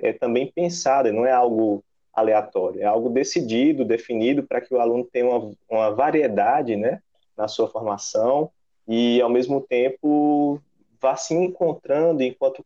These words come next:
campo de atuação profissional. Então, ele ter essa diversidade faz com que ele se enxergue mais para a educação infantil, mais para o ensino fundame-, fundamental, ensino médio,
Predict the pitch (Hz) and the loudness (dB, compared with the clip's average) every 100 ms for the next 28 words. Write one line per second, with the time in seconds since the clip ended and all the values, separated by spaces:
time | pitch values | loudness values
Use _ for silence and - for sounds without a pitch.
0 | - 131 131 143 143 143 147 _ _ _ | -2 -2 0 -2 0 0 -4 _ _ _
1 | - 123 131 127 127 - 131 135 - 156 | -8 -2 0 0 -2 -2 -4 -6 -2 0
2 | 127 104 - _ _ - 107 107 104 110 | 0 -2 -6 _ _ -4 -2 -2 0 0
3 | 110 113 139 139 135 120 120 - 113 117 | 0 -2 -2 -2 -2 0 -2 -2 0 2
4 | 131 - 127 131 127 127 123 131 - - | 0 -4 -6 -8 -4 -2 -2 -2 -8 -8
5 | - 143 135 127 - - 139 170 127 104 | -4 0 0 0 -2 0 2 2 0 -2
6 | 104 _ _ _ _ - 117 123 123 - | -6 _ _ _ _ -4 0 0 0 -2
7 | 120 107 104 101 104 101 98 92 - - | 0 2 2 0 -4 -12 -14 -12 -10 -2
8 | 139 135 107 104 104 101 - - 107 101 | 0 2 0 -4 -6 -10 -10 -12 -14 -6
9 | 98 104 - _ _ 101 98 101 - 123 | -4 -6 -10 _ _ -4 -2 -2 -2 0
10 | 120 98 - 101 92 107 123 113 98 | 0 -2 -4 -6 0 0 2 0 -2